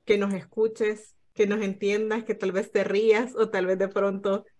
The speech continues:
te salen por ahí un par de lágrimas. De verdad que queremos compartir un poco más de nuestra experiencia para que nos conozcan.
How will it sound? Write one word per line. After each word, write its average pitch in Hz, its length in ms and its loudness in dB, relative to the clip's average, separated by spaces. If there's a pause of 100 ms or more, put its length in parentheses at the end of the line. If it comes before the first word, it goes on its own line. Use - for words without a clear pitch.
te 196 120 0
salen 196 320 0
por 202 140 2
ahí 185 200 2
un 202 160 0
par 196 200 0
de 190 160 2
lágrimas. 226 680 4
De 196 140 0
verdad 175 320 -4
que 190 100 -14
queremos 185 320 -6
compartir 185 460 -8
un 180 80 -8
poco 180 200 -10
más 170 140 -8
de 185 100 -6
nuestra 185 300 -8
experiencia 185 500 -10
para 180 240 -8
que 156 120 -14
nos 175 120 -14
conozcan. 196 600 -10